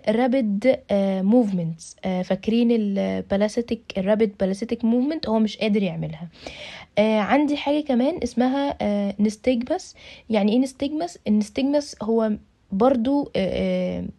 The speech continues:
القرنية بتاعة ال-، العين فيها kinetic tremors، تمام؟ طيب، في حاجة اسمها dysarthria، آه، ده بيبقى في الكلام، في السبيتش،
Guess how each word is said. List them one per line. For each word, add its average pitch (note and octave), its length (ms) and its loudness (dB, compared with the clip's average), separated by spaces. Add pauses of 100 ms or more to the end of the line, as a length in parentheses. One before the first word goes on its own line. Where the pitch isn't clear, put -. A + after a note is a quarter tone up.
(100)
القرنية A3 680 2
بتاعة G3+ 500 2 (200)
ال-، F3 580 -4
العين A3+ 460 0 (420)
فيها C#4 500 2
kinetic B3 340 2 (180)
tremors، F3 500 -2
تمام؟ A3+ 320 0 (420)
طيب، F3+ 260 -2
في D4 180 0
حاجة D4 240 2
اسمها C#4+ 360 0
dysarthria، C4 880 -2 (440)
آه، A3 260 2
ده A3 140 4
بيبقى A#3+ 300 0
في - 120 -2
الكلام، A#3 680 2 (140)
في - 160 0
السبيتش، A3 680 0